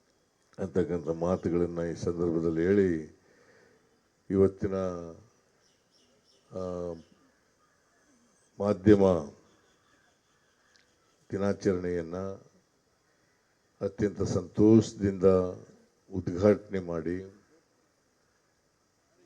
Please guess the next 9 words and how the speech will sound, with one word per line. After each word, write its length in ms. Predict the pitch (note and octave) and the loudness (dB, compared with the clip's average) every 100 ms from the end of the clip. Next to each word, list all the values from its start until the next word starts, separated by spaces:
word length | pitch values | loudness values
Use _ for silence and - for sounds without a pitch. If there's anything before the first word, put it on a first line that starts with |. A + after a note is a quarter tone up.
| _ _ _ _ - | _ _ _ _ -10
ಎಲ್ಲರಿಗೂ 380 | G2 G#2 G2+ G2+ | -6 -4 -4 -6
ಶುಭಾಶಯ 680 | - F#2+ G#2 G#2+ G#2 F#2+ F2+ | -4 2 4 4 4 2 0
ಕೋರಿ, 640 | - F2 E2 F2+ F#2+ F#2 _ _ _ _ _ _ _ _ _ _ _ _ _ _ _ _ - | -2 -2 0 -4 -8 -18 _ _ _ _ _ _ _ _ _ _ _ _ _ _ _ _ -8
ಮಾಧ್ಯಮ 420 | G#2 G2+ A2 G#2+ | -6 0 0 2
ಈಗ 120 | G2 | 2
ವೇಗವಾಗಿ 1000 | G2 F2+ F#2+ G#2 A2 A#2 A#2+ A2+ A#2 G#2 | 2 2 4 6 8 8 6 8 6 6
ಬೆಳೀತಾ 460 | F2+ G2+ G2+ - F#2+ | 2 2 0 2 2
ಇದೆ, 380 | E2+ C#2+ C#2 - _ _ _ _ _ _ _ _ _ _ _ _ _ _ _ _ F#4 _ _ _ _ _ _ _ | 2 -4 -12 -18 _ _ _ _ _ _ _ _ _ _ _ _ _ _ _ _ _ _ _ _ _ _ _ _
ತಂತ್ರ-, 600 | A2 G#2 G#2+ A2 F#2 - | -6 -4 -2 -4 -4 -18